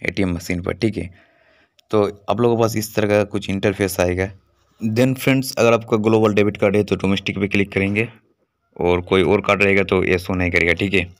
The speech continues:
तो क्लिक करने के पहले आप लोगों को लैंग्वेज सिलेक्ट करेंगे। Then इधर फ्रेंड दस से लेकर निन्यानवे के बीच में कोई भी टू डिजिट का नंबर डालेंगे। Then फ्रेंड इधर बोल रहे हैं,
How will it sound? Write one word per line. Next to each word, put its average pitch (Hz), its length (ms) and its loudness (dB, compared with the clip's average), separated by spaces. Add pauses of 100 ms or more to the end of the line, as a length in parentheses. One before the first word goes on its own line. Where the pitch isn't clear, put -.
(520)
तो 90 380 -2 (180)
क्लिक 104 200 -2
करने 110 200 2
के 107 60 2
पहले 104 300 2
आप 98 140 2
लोगों 98 140 2
को 101 100 -6
लैंग्वेज 98 360 0
सिलेक्ट 98 260 -4
करेंगे। 98 300 2
Then 120 120 4
इधर 113 240 2
फ्रेंड 113 300 2
दस 104 220 2 (100)
से 110 60 0
लेकर 104 180 2
निन्यानवे 101 460 2
के 101 100 2
बीच 95 260 -2
में 98 80 0
कोई 95 180 0
भी 95 100 -2
टू 92 200 -8
डिजिट 95 320 -8
का 95 100 -4
नंबर 95 240 2
डालेंगे। 87 360 0
Then 98 240 0
फ्रेंड 104 300 -2
इधर 104 160 2
बोल 98 160 -2
रहे 101 120 0
हैं, 107 60 -6